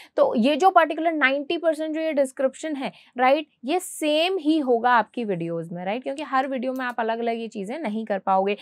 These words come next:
सिर्फ आपको टाइटल चेंज करना है, थोड़ा बहुत टैग में डिफरेंस लाना है, बाकी आपका वही चलने वाला है। तो कुछ ऐसी सेटिंग होती है YouTube में जिसे जाकर आप चेंज कर सकते हैं, कुछ डिफॉल्ट वहाँ पर कंटेंट डाल सकते हैं जो आप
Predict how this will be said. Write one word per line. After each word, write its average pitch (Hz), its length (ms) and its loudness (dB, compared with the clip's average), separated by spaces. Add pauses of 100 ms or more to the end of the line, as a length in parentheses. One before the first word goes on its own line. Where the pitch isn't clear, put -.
(180)
सिर्फ 269 220 4
आपको 262 200 2
टाइटल 254 360 4
चेंज 269 200 -4
करना 269 240 -4
है, 403 60 0 (280)
थोड़ा 370 260 8
बहुत 359 200 4
टैग 269 380 4
में 320 140 -4
डिफरेंस 320 400 -6
लाना 277 260 -6
है, 330 240 -6
बाकी 214 300 2
आपका 269 280 0
वही 254 240 0
चलने 185 280 -2
वाला 165 220 -4
है। 180 160 -4 (360)
तो - 100 8 (140)
कुछ 466 240 4
ऐसी 311 400 2
सेटिंग 320 340 0
होती 285 260 0
है 269 140 2
YouTube 240 440 -2
में 269 360 -4
जिसे 226 320 -2
जाकर 233 360 -2
आप 208 280 -6
चेंज 269 300 -4
कर 269 140 2
सकते 269 280 -4
हैं, 285 180 -2 (320)
कुछ 415 300 2 (160)
डिफॉल्ट 339 720 6
वहाँ 320 220 0
पर 330 120 4
कंटेंट 302 400 0
डाल 277 160 6
सकते 269 300 -6
हैं 269 340 -4
जो 269 200 0
आप 254 340 2